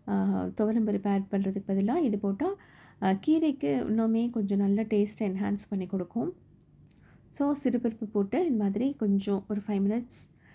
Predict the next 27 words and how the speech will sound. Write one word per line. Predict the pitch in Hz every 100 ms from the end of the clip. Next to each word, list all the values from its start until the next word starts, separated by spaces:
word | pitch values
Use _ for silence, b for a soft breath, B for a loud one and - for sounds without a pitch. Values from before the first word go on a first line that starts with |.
| b b b b
ஆ, | 202 202 202
அந்த | 196 202 202
சூட்டிலேயே | 269 269 240 214 240
நம்ம | 330 214 196 196
வறுத்துக்கலாம். | 202 - - 196 208 311
அப்பதான் | 208 254
அந்த | 330 240 202
வழுவழுப்பு, | 190 190 226 220 220 - 220
அந்த | 196 196
பிசுபிசுப்பு | 202 202 202 208 196
இருக்கும் | 196 190 196
இல்லையா, | 190 196 240 247 B B B
அந்த | 202 190 190
இது | 185 240
போகும். | - 196 185 180 208 381 - _ _ _ _ - - - - - - - - - _ - - -
இது | 240 226
வறுத்து | 226 254 294 254
முடிச்சதுக்கு | 208 - 214 -
அப்புறமா | 202 202 202 196 302
இதுல | 349 214 208
கொஞ்சம் | 208 214 233 302
தண்ணி | 302 220 214 226 - 208
முங்குற | 214 220 262
அளவுக்கு | 240 202 202 269 277 - b b b b
நம்ம | 214 208 196 196
தண்ணி | 226 233 262
சேர்த்து, | 269 208 202 - 330 440